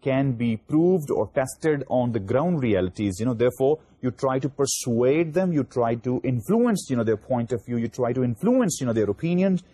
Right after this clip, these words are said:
and of course, you change them towards that point of view, of course, which you support or which, like, you know, you endorse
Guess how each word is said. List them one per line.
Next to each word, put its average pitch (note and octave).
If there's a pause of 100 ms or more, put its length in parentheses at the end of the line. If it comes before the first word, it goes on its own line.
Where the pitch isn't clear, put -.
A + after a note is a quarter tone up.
and E3+
of F3+
course, F#3
you D#3
change D#3+
them E3+
towards F#3+ (240)
that E3
point D3+
of C3+
view, C3
of G#2+
course, B2
which A#2
you B2
support D3 (100)
or G2+
which, A2 (240)
like, A2+
you A#2+
know, A#2
you C3+
endorse B2